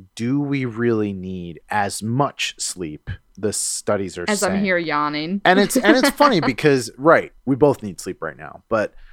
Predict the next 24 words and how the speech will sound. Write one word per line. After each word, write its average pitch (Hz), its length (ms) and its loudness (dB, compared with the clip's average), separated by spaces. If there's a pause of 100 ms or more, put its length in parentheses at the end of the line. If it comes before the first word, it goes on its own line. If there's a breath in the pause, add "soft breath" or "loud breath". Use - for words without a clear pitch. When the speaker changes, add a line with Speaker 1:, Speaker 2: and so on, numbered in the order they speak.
(220 soft breath)
Speaker 1:
do, 175 300 2
do 160 280 0
we, 196 480 -2
Speaker 2:
<laughs> - 1080 -18
Speaker 1:
do 180 140 0
we 269 120 2
need 262 180 2
as 220 160 2
much 156 240 2
as 127 60 -4
people 117 260 -6
say? 101 180 -2
Does 95 180 -6
everybody 175 400 4
need 170 160 2
the 156 60 -2
same 175 180 0
amount? 165 360 2 (220)
It's 156 180 2
funny 214 340 4
how 185 220 6
in 139 100 4
our 135 160 4
society, 117 880 0